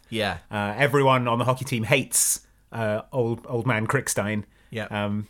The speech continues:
Speaker 2: and he was gonna be fired, but apparently he's managed to keep his job because Charlie has been brought on board. So now they hate Charlie too by proxy.
Speaker 1: Yeah.
Speaker 2: And Charlie's like, "Uh-oh, hope they don't find out that it's me."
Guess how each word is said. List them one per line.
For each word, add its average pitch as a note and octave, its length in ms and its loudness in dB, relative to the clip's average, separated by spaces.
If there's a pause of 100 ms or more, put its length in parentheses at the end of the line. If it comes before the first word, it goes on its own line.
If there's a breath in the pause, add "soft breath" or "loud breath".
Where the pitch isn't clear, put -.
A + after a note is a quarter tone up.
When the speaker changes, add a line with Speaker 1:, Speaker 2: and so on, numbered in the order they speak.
(160)
Speaker 2:
and B2+ 140 0
he D#3 100 6
was F3 220 6
gonna D3 160 4
be C3 300 4
fired, A2+ 440 4
but C#3 120 4
apparently C3+ 340 4
he's B2 120 2
managed B2+ 200 2
to C3 60 -6
keep C3 180 0
his B2 140 -2
job A#2 260 2
because A#2 220 -2
Charlie A2 340 2
has G2 120 -4
been G2+ 220 -2
brought G#2 240 -4
on G#2+ 100 -4
board. F#2+ 240 -4
So B2 80 -2
now A#2 140 0
they A2 120 0
hate G#2+ 160 -4
Charlie G#2+ 320 0
too A2 200 -2
by G#2 120 -6
proxy. D3 560 0
Speaker 1:
Yeah. A#2+ 180 0
Speaker 2:
And B2+ 100 -4
Charlie's B2 320 2
like, A#2 120 4
"Uh-oh, C#3 340 6
hope C#3+ 200 2
they C#3+ 80 2
don't C3+ 160 4
find C3+ 200 4
out C3+ 180 2
that C#3 80 -2
it's C#3+ 160 -4
me." B2 300 2